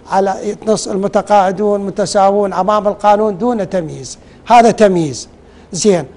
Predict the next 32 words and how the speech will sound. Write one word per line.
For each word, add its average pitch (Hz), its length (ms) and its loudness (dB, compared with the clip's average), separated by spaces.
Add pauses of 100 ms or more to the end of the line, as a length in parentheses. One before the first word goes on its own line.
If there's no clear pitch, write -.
اكو 247 280 4
نص 254 280 4
اخر 247 440 6
بالماده 262 460 4
ثلاثة 247 340 2
عشر 220 320 2
يقول 226 340 2 (240)
اي 269 180 6
نص 254 420 0 (200)
يتقاطع 220 760 4
مع 233 340 4
احد 196 240 0
نصوص 247 300 -4
الدستور 254 480 -2
يعتبر 226 460 0
نص 208 240 -4
باطل. 170 440 -2 (320)
اذا 226 180 0
هذا 240 240 4
نص 233 260 -2
باطل، 233 280 0
انت 196 180 -8
شلون 254 280 -2
مشيته؟ 202 720 -4 (300)
شلون 269 340 2
مشى 240 320 -2
بالهذا؟ 196 680 -2 (340)
يعني 220 480 -2 (200)
هاي 285 260 2
الامور. 226 480 -2 (500)
نقطه 285 400 6
اخرى، 175 360 0